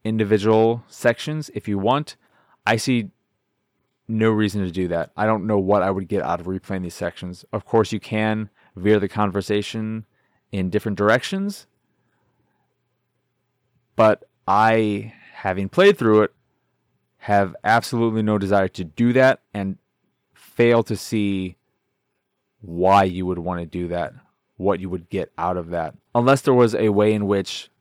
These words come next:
playing it multiple times would reveal more about the story and change the ending, expand upon the ending. If that happened, that'd be cool, but there's no sign that that is the case. And I have no desire to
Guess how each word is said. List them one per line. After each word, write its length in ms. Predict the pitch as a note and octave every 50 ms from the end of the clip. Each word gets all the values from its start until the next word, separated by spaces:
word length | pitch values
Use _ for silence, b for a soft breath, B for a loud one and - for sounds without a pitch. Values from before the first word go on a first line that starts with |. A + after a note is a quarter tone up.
| _ _
playing 300 | - - A#2 A2 A2 G#2+
it 40 | G2
multiple 340 | G#2+ G#2+ G#2 - - G#2+
times 520 | F#2+ - - G2 G2+ G#2 G#2 G#2+ G2+ - -
would 220 | F#2 G2 F#2+ - _ _ _ _ _ _ _ _ _ _ _ _ _ _ _ _ _ _ _ _ _ _ _ _ _ _ -
reveal 460 | G2+ G2+ G#2 E2 E2+ G#2 A2+ A2+ G#2+
more 160 | G#2 G#2 G#2
about 200 | G#2 F#2 G2 F#2+
the 80 | - G2
story 300 | - - A2+ A2 A2 -
and 140 | G#2 G2
change 360 | F2+ - - G#2 G#2 G#2+ F#2+ F2+
the 140 | G#2 G2+
ending, 420 | G2 G2+ G2+ G2+ A2+ A#2 B2 B2 A#2+ _
expand 500 | - - G#2 - - - F#2+ G2+ G#2+ A2
upon 240 | A2 G2+ - A#2 A#2
the 100 | A#2+ A#2
ending. 260 | A#2 A#2 B2+ C3 C3+
If 140 | - E2 -
that 180 | - G#2 A2 G#2
happened, 300 | G#2+ A2 A2 - A2 G2+
that'd 120 | F#2+ F2+
be 80 | D#2+ F2
cool, 280 | - - A2 A2 A2+
but 180 | G#2+ G2 F#2+ -
there's 300 | - G2 F#2+ F2+ - -
no 380 | G2 G2 F#2+ F#2+ F#2+ F#2 F#2 - b b b
sign 360 | b - - - F#2+ G2 F#2+
that 160 | F#2 F#2 F2 -
that 140 | F2+ F2+
is 140 | F2+ F2 D#2+
the 80 | F2+ F2
case. 500 | - - - G2 F#2+ F#2+ - - - _ _ _ _ _ _ _ _ _ _ _ _ _ _ _ -
And 200 | F#2+ F2 E2+ E2+
I 260 | F2 F2 F2 F2 E2+
have 160 | E2 F2 E2+
no 140 | F2 F2 F2
desire 380 | E2 E2+ E2 F2 E2+ E2 E2 E2+
to 400 | - - E2+ E2+ E2 E2+ E2+